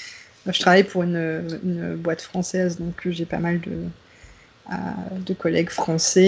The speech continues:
et la langue, euh, parlée quasiment est le français. Après, je parle allemand. Euh, nous, à la maison, on parle allemand-français. Euh, et anglais parce que, euh, parce que le boulot, parce que les amis, euh, <laughs> internationaux,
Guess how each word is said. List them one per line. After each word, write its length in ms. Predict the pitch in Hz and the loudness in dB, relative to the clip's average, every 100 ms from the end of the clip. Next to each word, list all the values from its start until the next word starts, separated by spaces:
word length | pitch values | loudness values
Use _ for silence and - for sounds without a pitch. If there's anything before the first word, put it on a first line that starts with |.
| 196 | 10
et 440 | 180 160 160 165 160 | 8 4 0 -2 -2
la 100 | 165 | -2
langue, 300 | 160 165 175 | 2 4 4
euh, 240 | 165 160 170 - | 2 0 -2 0
parlée 520 | 160 - 170 170 170 - - | 0 2 4 4 4 -2 -8
quasiment 400 | - 165 180 170 | 0 4 4 4
est 120 | 170 165 | 6 4
le 120 | 160 | 2
français. 400 | - 170 160 214 | 2 2 6 6
Après, 200 | 202 185 | 8 4
je 80 | - | 4
parle 160 | 160 | 2
allemand. 560 | - 170 175 175 180 175 | 4 6 6 6 6 4
Euh, 240 | 165 180 175 - - - | 2 -2 -4 -8 -4 6
nous, 140 | 185 | 8
à 40 | 175 | 8
la 100 | 160 | 6
maison, 220 | 160 185 | 6 4
on 40 | |
parle 220 | 185 156 - | 6 4 6
allemand-français. 800 | 170 175 185 - 185 - 277 359 - - - - - - - - - | 4 4 2 2 2 2 0 -2 -10 -20 -20 -20 -20 -20 -20 -14 0
Euh, 640 | 185 175 170 165 165 165 - - | 2 4 4 4 2 0 0 6
et 160 | 190 175 | 8 10
anglais 480 | 175 170 170 202 | 8 8 8 8
parce 240 | 208 160 - | 8 4 4
que, 120 | - | 0
euh, 360 | 170 185 160 143 151 156 | 4 6 4 0 -4 -4
parce 160 | 151 - | -6 -4
que 100 | 175 | 0
le 120 | 170 | 0
boulot, 420 | 160 160 160 196 | 0 2 8 8
parce 240 | 202 151 - | 8 2 2
que 120 | 180 | 2
les 240 | 180 165 | 4 4
amis, 480 | 156 156 170 180 170 | 2 2 2 4 2
euh, 380 | 151 151 160 160 170 - - 160 - - | 0 -4 -6 -6 -8 -8 -10 -12 -18 -10
<laughs> 420 | - - - - | -8 -4 -6 0
internationaux, 1080 | 190 175 - 165 170 170 175 175 175 196 226 | 2 2 2 2 2 4 4 6 8 6 4